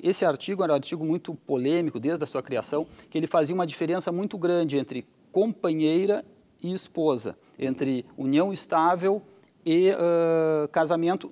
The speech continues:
no que tange à herança, né? Com, ah, decretado a inconstitucionalidade desse artigo, o que que aconteceu? Ãh, o casamento e a união estável passaram a ser, em tese,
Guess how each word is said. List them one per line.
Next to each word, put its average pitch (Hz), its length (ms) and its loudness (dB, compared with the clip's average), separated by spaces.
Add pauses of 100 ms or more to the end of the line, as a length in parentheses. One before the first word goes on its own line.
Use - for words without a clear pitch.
(120)
no 180 280 2
que 220 140 -8
tange 190 640 0
à 175 360 0
herança, 180 640 0 (460)
né? 117 200 -6 (460)
Com, 214 640 0
ah, 123 380 -2
decretado 147 640 2
a 120 100 -2
inconstitucionalidade 143 1120 -4 (240)
desse 113 260 -6
artigo, 180 380 -6
o - 300 -20
que 156 120 -2
que 156 80 0
aconteceu? 151 560 -2 (400)
Ãh, 135 420 2 (180)
o 147 80 -10
casamento 175 760 0 (160)
e 233 260 0 (280)
a 139 100 2
união 143 240 2
estável 160 440 2
passaram 156 460 2
a 143 60 2
ser, 170 280 -2 (540)
em 139 140 -4
tese, 120 540 -4